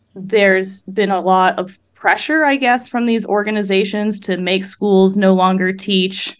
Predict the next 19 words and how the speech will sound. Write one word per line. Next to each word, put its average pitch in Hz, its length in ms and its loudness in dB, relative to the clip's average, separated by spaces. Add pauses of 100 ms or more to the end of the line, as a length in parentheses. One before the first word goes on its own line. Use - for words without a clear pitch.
Um, 175 220 -2
there's 190 140 2
been 208 80 2
accusations 208 520 0
that 170 180 2
schools 202 280 0
are 208 80 0
no 180 140 0
longer 175 260 -2
teaching 185 380 -2
anatomy 196 720 2 (300)
or 208 120 2
they're 202 140 4
no 196 160 4
longer 190 300 2
teaching 185 800 -2
physiology 202 1040 2
or 175 160 -2
biomechanics. 196 1080 0